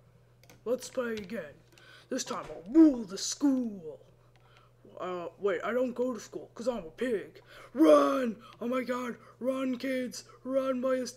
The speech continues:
Die! Okay, let's try another game.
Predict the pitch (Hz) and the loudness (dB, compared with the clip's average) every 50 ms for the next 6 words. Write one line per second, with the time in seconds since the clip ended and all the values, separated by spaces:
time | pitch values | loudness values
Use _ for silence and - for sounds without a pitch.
0 | - _ 381 359 339 339 339 339 339 330 330 320 320 320 320 320 320 330 320 330 | -4 _ 2 2 4 4 4 4 4 2 0 -2 -2 -4 -6 -6 -8 -8 -8 -8
1 | 330 320 320 311 311 311 311 311 330 - 302 302 294 294 294 294 285 285 277 277 | -10 -10 -10 -10 -10 -10 -10 -10 -10 -10 -10 -12 -12 -12 -14 -14 -14 -16 -16 -16
2 | 269 262 262 254 254 254 226 - - _ - - - - - _ _ _ _ _ | -16 -16 -16 -14 -12 -12 -14 -14 -16 _ -20 -20 -20 -20 -20 _ _ _ _ _
3 | _ _ _ - - - _ _ _ - - _ _ _ _ _ _ - - - | _ _ _ -20 -20 -20 _ _ _ -20 -20 _ _ _ _ _ _ -20 -20 -20
4 | - - - 170 185 180 - 175 151 151 165 170 185 180 - - - 185 175 175 | -20 -14 -10 -10 -10 -8 -10 -12 -10 -8 -8 -8 -8 -8 -10 -10 -10 -8 -8 -8
5 | 170 170 170 170 170 170 175 170 170 - - 165 147 143 120 107 147 151 | -8 -8 -10 -10 -10 -10 -10 -10 -10 -10 -12 -12 -12 -12 -14 -16 -16 -18